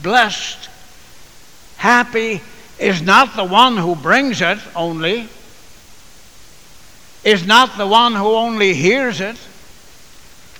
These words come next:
but blessed are those who keep it, Jesus said, who follow it. Blessed has the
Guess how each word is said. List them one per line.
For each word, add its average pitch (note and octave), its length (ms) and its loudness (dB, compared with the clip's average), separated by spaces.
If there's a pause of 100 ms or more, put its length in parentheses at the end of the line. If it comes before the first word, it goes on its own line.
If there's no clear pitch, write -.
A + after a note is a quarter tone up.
(680)
but C3 140 -18 (160)
blessed F3 760 -4 (800)
are E3+ 160 0
those F#3+ 560 -4
who E3+ 180 -10 (160)
keep B3 380 -4
it, C#3+ 180 -6 (320)
Jesus C3+ 480 -10
said, C3+ 300 -14 (1400)
who D#3 200 -4
follow F3 1040 -2
it. C3+ 180 -14 (2000)
Blessed F#3 560 -2
has F3 380 -2
the F3+ 180 -8